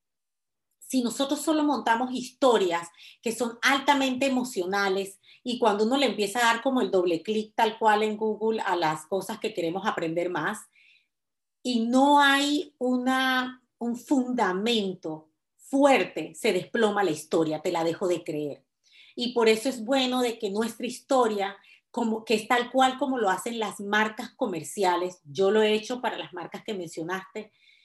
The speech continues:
eh, lo he hecho para Cheetos, lo he hecho para Danimals. Entonces, cuando uno escribe esas historias de marca, siempre la base es qué, de, qué,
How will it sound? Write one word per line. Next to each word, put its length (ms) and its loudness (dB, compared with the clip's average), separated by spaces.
eh, 280 0
lo 80 2
he 40 2
hecho 200 -4
para 280 2
Cheetos, 720 -4
lo 80 -2
he 60 0
hecho 160 -6
para 240 2
Danimals. 600 2
Entonces, 280 -10
cuando 200 -2
uno 120 -2
escribe 460 0
esas 180 -6
historias 480 -4
de 80 -2
marca, 360 -4
siempre 460 2
la 140 2
base 460 0
es 140 -10
qué, 180 6
de, 220 2
qué, 500 -2